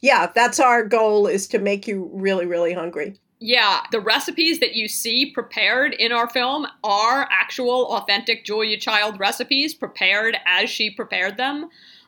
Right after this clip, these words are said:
Speaker 2: And, you know, it's funny 'cause the term food porn gets thrown around a lot, and it is something that we thought about going into the making of this.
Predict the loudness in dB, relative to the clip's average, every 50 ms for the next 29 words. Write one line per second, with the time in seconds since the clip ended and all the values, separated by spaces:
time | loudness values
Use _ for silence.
0 | _ _ _ _ _ 2 2 4 4 4 2 2 0 -4 -8 -10 -10 -10 -12 -12
1 | _ _ _ _ -12 -12 -8 -4 -4 0 0 2 2 2 2 2 0 -2 0 2
2 | 2 0 0 0 -2 -4 -4 -8 -2 -2 -2 -2 0 -2 -2 -2 -2 -2 -4 -4
3 | -2 0 0 0 -2 -4 -4 -4 -2 -2 0 0 0 -2 0 2 2 0 0 -2
4 | -8 -6 -2 0 0 0 0 0 -2 0 2 2 2 2 0 0 -4 -6 -6 -4
5 | -4 -2 0 2 2 4 4 2 0 0 0 0 2 2 2 2 0 -2 0 -2
6 | -2 -2 -2 -2 -4 -4 -4 -4 -6 -6 -8 -4 -2 0 0 0 0 0 0 0
7 | 0 0 -4 -4 -2 0 0 0 0 0 0 -2 -2 -2 -4 -2 0 0 0 2
8 | 2 0 0 2 0 0 -2 0